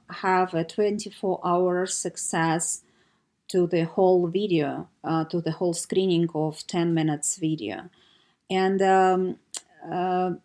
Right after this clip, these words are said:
eighty-nine Seconds Atomized is an iconic work not only because, uh, it, how it was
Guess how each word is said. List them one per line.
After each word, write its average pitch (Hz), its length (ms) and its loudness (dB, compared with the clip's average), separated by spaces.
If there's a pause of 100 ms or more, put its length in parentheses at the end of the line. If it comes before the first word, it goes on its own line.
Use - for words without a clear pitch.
(180)
eighty-nine 254 380 4
Seconds 233 460 2
Atomized 170 720 0 (100)
is 185 400 2
an 180 360 2
iconic 202 500 -4
work 196 260 0
not 220 220 -2
only 196 220 -2
because, 185 600 -4
uh, 175 420 -2 (100)
it, 175 220 -4
how 185 320 4
it 196 120 0
was 214 460 0